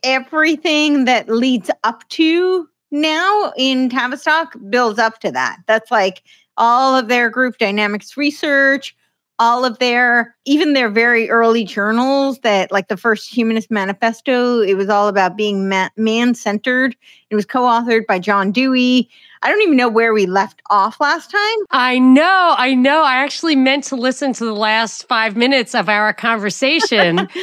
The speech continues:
Speaker 1: <laughs>
Speaker 2: Let's see. Where did we leave off?
Speaker 1: That's actually probably a good place to start, just because the first Humanist Manifesto was in nineteen thirty-three. We did go through all of John Dewey and how he's connected to Stanley G. Hall and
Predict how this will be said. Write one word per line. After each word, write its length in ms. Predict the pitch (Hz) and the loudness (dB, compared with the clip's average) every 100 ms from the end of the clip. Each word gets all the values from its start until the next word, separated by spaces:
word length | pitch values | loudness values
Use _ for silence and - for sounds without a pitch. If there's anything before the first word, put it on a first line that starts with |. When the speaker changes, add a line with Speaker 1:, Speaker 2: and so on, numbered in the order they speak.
| 381 349 | -8 -8
Speaker 1:
<laughs> 400 | 339 285 - - | -10 -12 -16 -4
Speaker 2:
Let's 260 | 269 311 | -2 -2
see. 460 | - 285 262 220 180 | -4 0 2 2 -2
Where 320 | 165 269 349 | -2 0 0
did 200 | 285 285 | 0 0
we 180 | 269 254 | 0 -2
leave 280 | 214 208 180 | 0 0 2
off? 380 | 202 190 170 - _ | 0 0 -4 -8 _
Speaker 1:
That's 240 | - 302 - | -4 -2 -2
actually 280 | 415 - 302 | -4 -4 -8
probably 640 | - 240 208 254 277 302 | -6 -2 0 0 0 0
a 60 | 311 | -2
good 180 | 294 262 | -2 -2
place 220 | 302 311 | -4 -4
to 100 | 320 | -6
start, 420 | - 285 339 403 - _ | -2 2 2 0 -6 _
just 180 | - 349 | -6 -4
because 280 | 294 311 247 | -4 -4 -4
the 120 | 254 - | -4 0
first 240 | 392 370 _ | -2 -2 _
Humanist 380 | 311 294 285 - | -4 -2 -2 -2
Manifesto 680 | 262 240 320 330 - 302 262 | -2 -2 -2 -4 -2 0 0
was 360 | 226 240 247 | 0 0 0
in 100 | 302 | -2
nineteen 380 | 277 254 247 240 | -2 -2 -2 -4
thirty-three. 840 | 233 208 208 240 269 269 269 262 _ _ - | -2 -4 -6 -6 -4 0 0 -2 _ _ -4
We 140 | 254 | -2
did 220 | 240 285 | 0 0
go 200 | 240 269 | 2 2
through 180 | 233 254 | 2 0
all 220 | - 226 | 2 0
of 100 | 233 | 0
John 340 | 214 214 214 214 | 0 0 2 0
Dewey 500 | 240 262 240 233 220 | -2 -2 -2 0 0
and 160 | 196 | 0
how 180 | 185 170 | -2 -2
he's 160 | 185 180 | -2 -4
connected 520 | - 190 190 190 180 | -4 -6 -4 -4 -6
to 40 | |
Stanley 340 | - 185 156 185 | -10 -10 -8 -6
G. 180 | 240 269 | -4 0
Hall 580 | 285 269 247 226 214 | 2 2 2 2 0
and 300 | 185 165 160 | -2 -4 -10